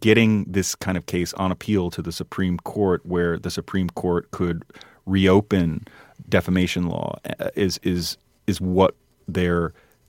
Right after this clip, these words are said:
thinking. Many conservatives have been pushing the Supreme Court to do just that. We'll, we'll see, um, if that happens.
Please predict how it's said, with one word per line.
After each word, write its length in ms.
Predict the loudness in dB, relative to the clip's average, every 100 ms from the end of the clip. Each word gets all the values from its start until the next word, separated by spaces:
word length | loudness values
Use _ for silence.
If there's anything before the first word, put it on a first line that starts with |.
| _ _
thinking. 400 | 2 2 2 -2
Many 220 | 0 2
conservatives 640 | 0 0 2 0 0 -4 -4
have 240 | -4 -2
been 160 | -4 -2
pushing 360 | -2 -2 -4
the 60 | -4
Supreme 360 | -8 -4 -4
Court 360 | -4 -4 -6 -6 -12
to 80 | -10
do 300 | -4 -4 -4
just 340 | -4 -6 -2
that. 320 | 0 0 -2 -6
We'll, 140 | -8 -6
we'll 160 | -6
see, 480 | -4 -2 0 0 -4 -8 -18 -16 -18 -6
um, 260 | -4 -4 -6
if 180 | -8 -4
that 220 | -2 -2
happens. 640 | -2 -2 -2 -4 -6 -10